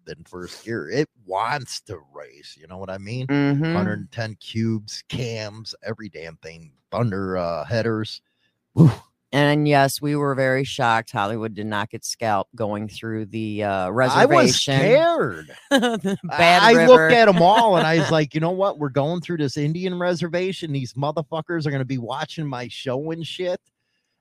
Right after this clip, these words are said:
Speaker 1: And I make fun of Indians all the time with their feathers and their freaking, uh,
Speaker 2: Calling 'em Tonto.
Speaker 1: Tonto stuff. They're gonna freaking scalp me going through there.
Speaker 2: Thus the incognito look. <laughs>
Speaker 1: Yeah, they're gonna freaking scalp my ass.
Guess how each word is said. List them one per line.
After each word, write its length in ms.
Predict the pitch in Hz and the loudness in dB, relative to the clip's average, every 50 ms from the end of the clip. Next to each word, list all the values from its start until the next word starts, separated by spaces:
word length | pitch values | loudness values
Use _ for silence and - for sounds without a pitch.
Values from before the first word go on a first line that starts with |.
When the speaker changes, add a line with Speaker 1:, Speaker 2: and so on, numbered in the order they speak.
| _ _ | _ _
Speaker 1:
And 380 | 131 127 123 120 113 110 110 | -4 -4 -4 -4 -6 -8 -10
I 100 | 110 127 | -10 -8
make 240 | 135 139 147 143 - | -6 -6 -6 -8 -10
fun 240 | _ - 139 139 147 | _ -10 -8 -8 -10
of 60 | - - | -10 -10
Indians 540 | 131 135 139 139 151 160 160 151 156 143 147 | -10 -8 -8 -8 -6 -6 -6 -8 -6 -6 -4
all 160 | 143 147 147 | -4 -4 -6
the 80 | 151 | -6
time 380 | 147 - 151 147 147 160 170 165 | -8 -8 -8 -8 -6 -6 -6 -6
with 120 | 147 123 | -8 -8
their 140 | - 117 107 | -8 -10 -12
feathers 580 | 98 _ - 127 131 - 151 156 156 156 143 - | -10 _ -6 -6 -4 -4 -6 -6 -6 -8 -8 -10
and 160 | 123 104 104 | -10 -10 -10
their 260 | 107 104 101 101 98 | -10 -10 -10 -12 -12
freaking, 500 | - - 139 123 - 123 110 107 104 101 95 | -10 -10 -12 -10 -10 -10 -10 -10 -10 -10 -10
uh, 140 | 95 90 82 | -10 -4 -2
Speaker 2:
Calling 240 | 139 135 131 127 120 | -2 -2 0 -2 -6
'em 120 | 113 117 | -8 -8
Tonto. 580 | - 127 113 113 117 - 131 120 117 135 143 - _ _ - | -8 -6 -6 -6 -6 -8 -8 -10 -10 -10 -12 -16 _ _ -8
Speaker 1:
Tonto 560 | - 135 131 143 160 156 - 175 175 180 185 | -6 -4 -4 -4 -4 -2 0 0 0 0 -2
stuff. 320 | 160 - - 190 185 185 - | -4 -6 -4 -4 -4 -4 -4
They're 160 | _ 127 156 | _ -4 -4
gonna 220 | - 254 247 165 113 - _ _ _ - | -2 -2 -4 -4 -4 -6 _ _ _ -8
freaking 320 | 165 - - 156 156 147 | -6 -4 -2 -4 -2 -2
scalp 480 | - - - - 214 233 247 240 - - | -4 -6 -4 -2 -2 -2 -2 -2 -6 -8
me 160 | 143 127 120 | -8 -8 -6
going 360 | 110 107 98 95 95 92 90 | -6 -6 -6 -6 -8 -10 -12
through 240 | 82 92 95 90 87 | -12 -12 -12 -12 -10
there. 220 | 80 80 76 69 69 | -10 -10 -10 -2 2
Speaker 2:
Thus 260 | 156 151 151 - - | 2 2 2 2 -2
the 160 | - 147 - - | -4 -4 -4 -2
incognito 840 | 123 127 131 - - 135 120 110 98 117 117 113 107 113 117 117 113 - _ | -4 -4 -4 -4 -2 -2 -2 -2 -2 -2 -2 -2 0 -2 -2 -4 -6 -10 _
look. 260 | 127 123 127 - _ _ | -6 -6 -6 -6 _ _
<laughs> 60 | _ | _
Speaker 1:
Yeah, 540 | - 247 220 147 269 320 - - - 339 294 - 254 262 - - | -2 0 0 4 4 4 4 4 6 4 4 4 2 -4 -4 -6
they're 280 | 113 123 151 226 262 269 | -8 -8 -8 -8 -8 -8
gonna 120 | 233 151 | -8 -8
freaking 420 | 107 _ 175 165 143 - 143 120 110 | -8 _ -6 -6 -6 -6 -8 -10 -8
scalp 540 | - - - - - 254 247 214 - - _ | -10 -10 -10 -6 -4 -4 -4 -4 -6 -8 _
my 220 | 135 110 101 85 85 82 82 80 73 64 64 | -10 -10 -10 -10 -12 -12 -14 -14 -14 -14 -14
ass. 260 | - - - - | -12 -10 -10 -10